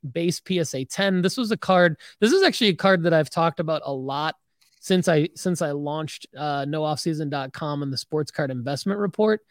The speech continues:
Um, it's not, like, a desirable card, but Darius Garland to me is a desirable player, and it is time to buy him. Uh, this is thirty-five dollars, and it's actually down by about,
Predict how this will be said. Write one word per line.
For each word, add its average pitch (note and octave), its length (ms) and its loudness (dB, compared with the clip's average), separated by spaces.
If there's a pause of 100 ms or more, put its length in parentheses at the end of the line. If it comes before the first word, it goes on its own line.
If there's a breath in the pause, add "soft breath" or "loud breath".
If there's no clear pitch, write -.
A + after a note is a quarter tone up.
(320)
Um, E3+ 400 0 (100)
it's - 220 2
not, G#3+ 300 8
like, A3 120 6
a G#3 60 8
desirable E3 580 6
card, D#3+ 520 0
but D#3+ 180 0
Darius A3 420 6
Garland E3+ 520 2
to F#3 100 -4
me F3 160 2
is D#3 100 2
a D3+ 60 0
desirable C#3+ 600 -4
player, C#3+ 540 -4 (300 soft breath)
and E3 100 8
it E3+ 80 6
is G3+ 220 8
time F#3 300 2
to D3+ 100 -4
buy C#3 400 -4
him. F3+ 360 0 (680 soft breath)
Uh, F3 200 8
this G3+ 200 4
is F4 180 2
thirty-five F#3 720 2
dollars, D#3+ 480 0
and F3 80 2
it's E3 140 0
actually E3+ 560 0
down D#3 500 -4
by D3+ 160 -2
about, C#3+ 340 -4